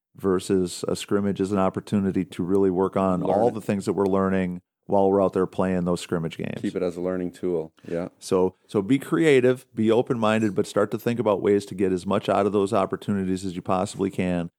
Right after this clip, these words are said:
Speaker 1: Get your kids some swings, but also give your team a chance to learn from every opportunity.
Speaker 2: So we're working on signals and stuff too, and,
Speaker 1: Uh,
Speaker 2: and working
Speaker 1: absolutely.
Speaker 2: on their,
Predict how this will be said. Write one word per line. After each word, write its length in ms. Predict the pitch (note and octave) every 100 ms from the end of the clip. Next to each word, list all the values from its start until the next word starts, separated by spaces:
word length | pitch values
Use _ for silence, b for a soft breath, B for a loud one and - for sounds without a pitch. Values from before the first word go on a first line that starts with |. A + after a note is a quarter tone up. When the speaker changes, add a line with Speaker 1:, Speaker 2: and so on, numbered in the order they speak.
| _ _
Speaker 1:
Get 220 | G#2 F#2+
your 60 | -
kids 260 | - A2 -
some 140 | G#2
swings, 640 | - C#3 C3+ G#2 F#2+ G#2+ _ _ _ _ _ _
but 160 | - F#2+
also 260 | F#2+ G2 G#2
give 380 | F2+ G#2+ F#2+ F#2
your 100 | G2
team 320 | - B2 B2
a 60 | G#2
chance 320 | - G2 -
to 100 | -
learn 280 | F2+ G2 F#2
from 160 | -
every 200 | F#2+ F2+ F2+
opportunity. 720 | F2 F2 - F2 F2+ - G#2 _ _ _ _
Speaker 2:
So 160 | -
we're 100 | B2
working 300 | G#2 A2 A2 G#2
on 120 | F#2
signals 520 | - A2 C#3 A2 E2
and 100 | E2+
stuff 320 | - D#2+ D#2
too, 380 | - G2+ G#2+ A#2+
and, 100 | F#2
Speaker 1:
Uh, 40 | A2
Speaker 2:
and 80 |
working 180 | - A#2
Speaker 1:
absolutely. 460 | G#2+ E2+ B2 G2 F#2
Speaker 2:
on 160 | F2+
their, 340 | F2+ F2 F2